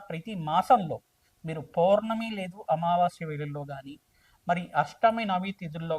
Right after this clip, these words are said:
గాని, ప్రధానంగా శనివారం వేళల్లో గాని, రావి చెట్టు, వేప చెట్టు ఉన్న ప్రాంతం దగ్గర ఈ యొక్క నువ్వుల నూనెతో దీపారాధన చేసి, అక్కడ పిప్పలాద ఋషి ప్రోక్త శని స్తోత్రం అనే స్తోత్రం ఉంటుంది. ఆ స్తోత్రాన్ని అంతా కూడా ప్రతినిత్యం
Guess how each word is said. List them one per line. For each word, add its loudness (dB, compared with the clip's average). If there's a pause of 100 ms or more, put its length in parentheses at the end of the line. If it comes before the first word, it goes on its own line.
గాని, -10 (440)
ప్రధానంగా 2 (100)
శనివారం 6
వేళల్లో -6 (100)
గాని, -16 (540)
రావి 6
చెట్టు, -10
వేప -6 (120)
చెట్టు -12
ఉన్న -6
ప్రాంతం -6
దగ్గర -8 (580)
ఈ -8
యొక్క -6 (100)
నువ్వుల -4
నూనెతో -4
దీపారాధన -4
చేసి, -16 (100)
అక్కడ -2 (540)
పిప్పలాద 6 (100)
ఋషి -8 (140)
ప్రోక్త 4 (340)
శని -6
స్తోత్రం -6
అనే -4
స్తోత్రం -8
ఉంటుంది. -10 (360)
ఆ -4
స్తోత్రాన్ని 0
అంతా -2 (120)
కూడా 2 (380)
ప్రతినిత్యం -8